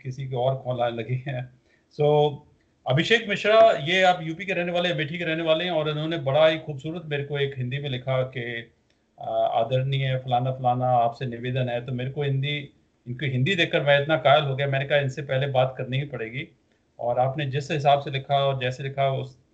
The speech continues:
उससे आपने मेरा दिल जीत लिया। तो अभिषेक मिश्रा, मैं आपके, अ, आपके तरफ ध्यान दे रहा हूँ। बताइए, आपको क्या, क्या सवाल है मेरे से, कनाडा के बारे में क्या आपकी,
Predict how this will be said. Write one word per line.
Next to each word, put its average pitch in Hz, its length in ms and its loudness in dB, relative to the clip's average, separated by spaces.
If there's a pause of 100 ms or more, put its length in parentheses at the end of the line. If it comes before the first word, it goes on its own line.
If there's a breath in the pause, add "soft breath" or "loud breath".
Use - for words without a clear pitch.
(100)
उससे 131 240 -6
आपने 120 260 2
मेरा 117 180 -6
दिल 131 220 -6
जीत 123 200 -4
लिया। 131 180 0
तो 135 100 -2
अभिषेक 170 340 -2
मिश्रा, 190 400 0 (360)
मैं 156 260 4
आपके, 151 840 0 (440)
अ, 117 100 -6 (680)
आपके 139 760 -2
तरफ 135 320 0
ध्यान 127 360 0
दे 135 100 2
रहा 151 120 2
हूँ। 170 160 0
बताइए, 160 320 4
आपको 156 440 2
क्या, 180 340 6 (520)
क्या 160 160 2
सवाल 147 360 0
है 156 80 0
मेरे 143 340 0
से, 131 400 -2
कनाडा 147 320 0
के 151 100 -4
बारे 135 200 0
में 135 200 -6
क्या 131 180 2
आपकी, 127 720 0